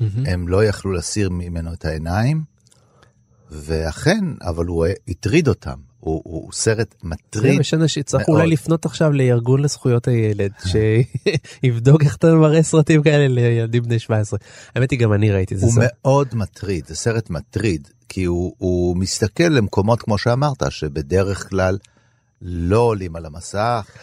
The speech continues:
Speaker 1: אתה חושב שהתוכנית הזאת היא תעבור בסדר אחרי כל הנושאים שאנחנו לא עומדים לעסוק בה?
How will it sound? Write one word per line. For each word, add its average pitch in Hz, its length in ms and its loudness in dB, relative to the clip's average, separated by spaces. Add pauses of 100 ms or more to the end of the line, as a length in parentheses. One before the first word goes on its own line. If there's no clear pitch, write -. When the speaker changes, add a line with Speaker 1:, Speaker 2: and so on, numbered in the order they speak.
(120)
Speaker 1:
אתה 160 100 0
חושב 220 240 0
שהתוכנית 151 600 2
הזאת 127 240 2
היא 117 100 0
תעבור 107 420 2
בסדר 127 580 -2
אחרי 143 260 0
כל 147 180 2
הנושאים 143 540 0
שאנחנו 135 340 0
לא 117 60 4
עומדים 120 360 0
לעסוק 131 680 0
בה? 214 180 -6